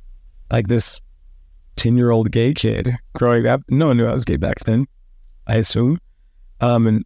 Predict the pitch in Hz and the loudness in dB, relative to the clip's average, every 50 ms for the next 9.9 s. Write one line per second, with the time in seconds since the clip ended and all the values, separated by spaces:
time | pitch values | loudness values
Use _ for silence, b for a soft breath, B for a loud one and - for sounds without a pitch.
0 | _ _ - - 110 123 147 139 120 110 104 120 - - - 127 127 120 110 - | _ _ -6 -2 -2 0 0 0 0 0 0 -2 -2 -2 -2 0 0 0 0 0
1 | 123 123 127 131 123 123 123 123 120 110 - - - - - - - - - - | 0 2 2 2 2 2 2 2 0 0 -2 -8 -18 -12 -6 -6 -4 -2 -2 -4
2 | - 185 - - - 156 - - - - - - - - - - - - - - | -4 -4 -8 -6 -8 -8 -8 -8 -10 -18 -20 -20 -20 -20 -20 -20 -20 -20 -20 -20
3 | - - - - 117 120 127 131 139 135 143 156 - 160 143 117 - - - - | -20 -14 -8 -4 -2 0 0 0 0 2 0 0 0 0 -2 -2 -4 -8 -12 -10
4 | - - 202 208 220 226 226 226 196 165 85 - 139 - - - - - 139 135 | -2 0 2 4 4 4 4 2 2 0 -2 -2 -2 0 0 0 0 0 -2 -2
5 | 131 - - - - 120 113 117 120 127 135 135 - - 131 - - - - - | -2 -2 -2 0 0 2 2 2 2 0 0 -2 -2 -2 -2 -2 -2 -2 -2 -4
6 | - - - - 135 143 151 139 127 - - - - - - - - - - - | -4 -4 -2 0 0 2 2 0 -2 -4 -8 -16 -20 -20 -20 -20 -20 -18 -18 -16
7 | - - - - - - - - - - - - - - - - 131 - - 156 | -16 -16 -16 -16 -16 -16 -16 -16 -16 -16 -16 -16 -14 -8 -4 -4 -2 -2 0 0
8 | 156 139 135 127 - - 165 185 190 - - 190 180 180 - 214 202 - - 208 | 0 0 0 -2 -2 -2 0 0 0 0 0 0 0 2 0 0 0 0 0 0
9 | 185 180 160 - 190 160 165 - - - 98 98 90 85 82 80 73 | 0 0 0 0 0 0 -2 -2 -2 -2 0 2 2 2 2 0 -2